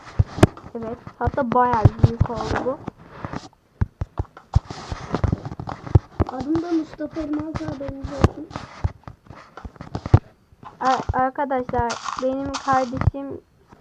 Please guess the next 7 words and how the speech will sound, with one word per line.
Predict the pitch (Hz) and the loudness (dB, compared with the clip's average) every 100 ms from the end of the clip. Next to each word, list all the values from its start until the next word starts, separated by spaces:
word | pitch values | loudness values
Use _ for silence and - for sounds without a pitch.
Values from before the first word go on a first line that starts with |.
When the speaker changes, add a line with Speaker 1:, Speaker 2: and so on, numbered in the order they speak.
| 240 | -4
Speaker 1:
Brawl | 262 277 285 - - | 4 6 6 4 0
Stars'ta | 269 262 269 - | -2 -2 -2 -2
yatıyor. | 269 262 - 277 247 | 0 0 -2 -6 -2
Brawl | 247 254 269 269 | 0 2 0 -2
Stars'ta | - 247 240 247 | -4 -4 -4 -6
kalktığı | 233 254 254 254 - 254 | -6 -2 -4 -4 -6 -6
için | 233 - | -6 -8